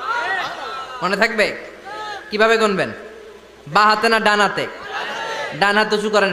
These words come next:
সবাই, এইভাবে। নামাজ শেষ, আল্লাহু আকবার পড়ে, তিনবার ইস্তেগফার পড়ে গণা শুরু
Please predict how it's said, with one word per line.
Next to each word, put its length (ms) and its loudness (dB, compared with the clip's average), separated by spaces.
সবাই, 200 0
এইভাবে। 380 4
নামাজ 220 4
শেষ, 240 4
আল্লাহু 420 4
আকবার 300 2
পড়ে, 160 6
তিনবার 400 4
ইস্তেগফার 500 2
পড়ে 140 4
গণা 300 4
শুরু 200 0